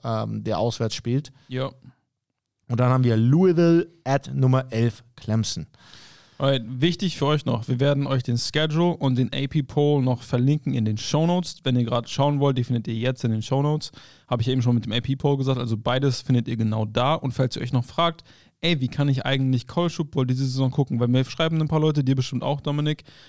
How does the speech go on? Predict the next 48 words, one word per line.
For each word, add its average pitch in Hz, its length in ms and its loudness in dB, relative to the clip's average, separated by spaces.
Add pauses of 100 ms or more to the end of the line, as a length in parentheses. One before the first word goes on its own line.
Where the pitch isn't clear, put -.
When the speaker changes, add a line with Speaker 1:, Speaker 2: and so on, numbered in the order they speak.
(880)
Speaker 2:
Ganz 156 160 2
einfach, 160 400 2
wir 135 100 2
haben 135 140 2
darüber 131 400 2
mal 131 140 2
eine 123 100 4
längere 131 300 2
Folge 139 280 -2
gemacht. 117 440 0
Die 127 160 -6
heißt 151 200 0
auch 131 160 -4
genau 135 300 4
so, 135 280 2
also 123 140 -2
die 123 80 0
findet 127 220 2
ihr 131 80 0
genau 135 300 2
im 139 100 -4
Podcast-Titel, 156 720 -4
„Wie 135 100 0
kann 135 180 -2
ich 117 40 -4
eigentlich 120 140 -8
College 139 220 -4
Football 131 240 -4
diese 120 180 -4
Saison 117 240 -2
gucken?“ 165 360 -4
Also - 160 -4
heißt 117 180 -6
nicht 107 140 -6
Wort 127 120 0
für 123 140 -6
Wort 139 160 2
so, 139 120 -2
aber 123 140 0
ihr 123 80 0
werdet 135 200 2
es - 160 -8
direkt 139 280 0
Speaker 1:
Ja. 135 80 2
Speaker 2:
sehen. 151 120 4
Der 135 100 2
Titel 160 240 2
heißt, 147 320 0